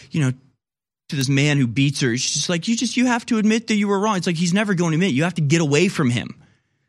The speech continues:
You have to separate yourself from him before his unconquerable narcissism destroys you completely. Like,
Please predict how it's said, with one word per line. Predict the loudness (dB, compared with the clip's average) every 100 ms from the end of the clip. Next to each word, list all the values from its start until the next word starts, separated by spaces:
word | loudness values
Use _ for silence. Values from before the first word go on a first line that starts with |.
| -4
You |
have | -2
to | -2
separate | -2 -2 -2 -2 0
yourself | 0 0 0 -2
from | -2 -2
him | 0 0 0
before | -2 -2 -2 0 2 2 0 -6 _ _ _ _ _ _ _ _ -20 _
his | -6 -2 -2 -2 -8 _ _ _ _ _ _ _ _ _ _ _ -8
unconquerable | -6 -4 -2 -2 0 0 0
narcissism | 2 0 0 -2 0 0 0 0
destroys | 0 2 4 4 2
you | -2
completely. | -2 0 0 -2 -4 -2
Like, | -2 -2